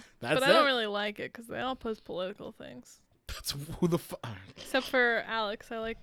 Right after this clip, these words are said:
Speaker 2: looking at what Alex posts 'cause it's different.
Speaker 1: <laughs>
Speaker 2: Shout out, Alex.
Speaker 1: Shout out, Alex. Shout out, Alex. Now, to be clear, you could look at anyone's Twitter page,
Speaker 2: Right,
Speaker 1: though.
Speaker 2: but, like, I'd have to, like, search for them and stuff.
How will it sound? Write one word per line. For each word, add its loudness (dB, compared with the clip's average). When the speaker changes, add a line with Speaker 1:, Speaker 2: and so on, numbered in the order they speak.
Speaker 2:
looking -8
at -6
what -6
Alex -4
posts -10
'cause -10
it's -16
different. -12
Speaker 1:
<laughs> 4
Speaker 2:
Shout 6
out, -2
Alex. -6
Speaker 1:
Shout 10
out, 12
Alex. 6
Shout 6
out, 8
Alex. -2
Now, 4
to 2
be 0
clear, 2
you 4
could -2
look 4
at 4
anyone's 4
Twitter 2
page, -4
Speaker 2:
Right, 8
Speaker 1:
though. 2
Speaker 2:
but, 6
like, 2
I'd 2
have -2
to, 0
like, -2
search -8
for -8
them -8
and -10
stuff. -8